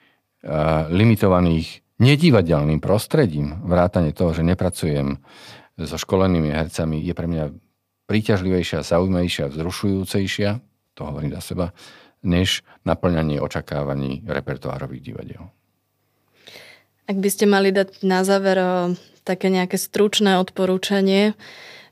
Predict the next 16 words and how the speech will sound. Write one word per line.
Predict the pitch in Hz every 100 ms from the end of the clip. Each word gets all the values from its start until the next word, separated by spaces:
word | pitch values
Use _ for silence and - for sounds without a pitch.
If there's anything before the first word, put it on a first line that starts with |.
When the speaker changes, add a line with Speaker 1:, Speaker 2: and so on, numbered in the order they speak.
| _
Speaker 2:
pre | 190 185 185 185 185 - _ _ _ -
terajších | 190 185 180 - 185
začínajúcich | 180 175 - 185 180 180 190 -
autorov, | 180 180 190 180 185
že | 185
na | 180
čo | 214
by | 202
si | 196 190
vyslovene | 190 - 196 190 185
mali | 180 180 185
dávať | 180 180 190 -
pozor, | 175 180 190
kde | 180 185
sú | 190 185
také | 185 190 190